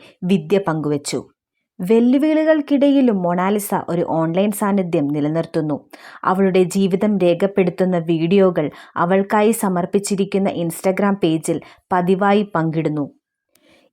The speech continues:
ഈ ക്ലിപ്പുകൾ അവളുടെ ദൈനംദിന പ്രവർത്തനങ്ങളുടെ ഒരു നേർക്കാഴ്ച നൽകുന്നു. മാലകൾ വിൽക്കുന്നതും അഭിമുഖങ്ങൾ നൽകുന്നതും മുതൽ അവളുടെ ജന്മദിനം പോലുമുള്ള വ്യക്തിഗത നാഴികക്കല്ലുകൾ കുടുംബത്തോടൊപ്പം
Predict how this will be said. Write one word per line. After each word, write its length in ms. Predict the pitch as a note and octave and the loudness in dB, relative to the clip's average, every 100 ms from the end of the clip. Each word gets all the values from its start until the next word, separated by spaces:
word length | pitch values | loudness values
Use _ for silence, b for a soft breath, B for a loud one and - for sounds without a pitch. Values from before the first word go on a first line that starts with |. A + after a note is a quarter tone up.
| - | 0
ഈ 140 | D4+ | 2
ക്ലിപ്പുകൾ 580 | F4 F4 E4 E4 D4 C#4+ - | 4 2 0 0 2 2 2
അവളുടെ 420 | G3 G#3 A3 A3 | 0 2 2 2
ദൈനംദിന 640 | F3+ E3+ F3 F#3+ G3+ A#3 | 2 0 0 2 2 2
പ്രവർത്തനങ്ങളുടെ 960 | A#3 A#3 G#3+ G#3+ A3+ A3 A3 A3 G#3+ - | 0 0 -2 0 0 2 2 2 2 2
ഒരു 160 | F#3 | 0
നേർക്കാഴ്ച 680 | F3+ E3+ D#3+ E3+ G3 F#3+ G#3+ | 0 0 -2 0 0 0 0
നൽകുന്നു. 560 | F#3+ D#3 D#3 D3+ D3 - B B B | 0 -2 -4 -4 -6 -10 B B B
മാലകൾ 520 | F#3+ F3+ F#3 G#3 A3 | 0 2 2 2 2
വിൽക്കുന്നതും 800 | G#3 A3 G3+ A3+ A3 G#3 F#3+ F3+ - | 2 2 2 0 2 2 0 -2 -6
അഭിമുഖങ്ങൾ 640 | D#3+ F3 F3+ G3 G#3+ G#3+ | -2 0 0 0 0 0
നൽകുന്നതും 720 | G#3+ F#3+ F#3 G#3 G#3 G#3 G#3+ | 0 0 0 0 0 0 0
മുതൽ 260 | F#3 E3 D3 | 0 0 -2
അവളുടെ 480 | - E3 F3+ F#3 F3+ | -4 -2 -2 0 0
ജന്മദിനം 760 | D#3+ E3 D#3+ F#3 F#3+ G#3 A3 G3+ | 0 -2 -2 -2 0 0 0 0
പോലുമുള്ള 520 | G3+ G3 G3 F#3+ F#3 B B B | 0 0 0 0 -2 B B B
വ്യക്തിഗത 580 | E3+ F3 - A#3+ A#3+ A#3 | -2 -2 -2 0 0 2
നാഴികക്കല്ലുകൾ 1040 | A3+ F3 E3+ F3+ G3 G3 F#3+ F3+ F#3+ F3+ | 0 0 2 2 2 0 0 0 0 0
കുടുംബത്തോടൊപ്പം 1120 | F3 _ - F#3 E3 F3+ G3 G#3+ G#3 F3 F3 | -2 _ -4 -2 0 -2 0 0 0 -2 -4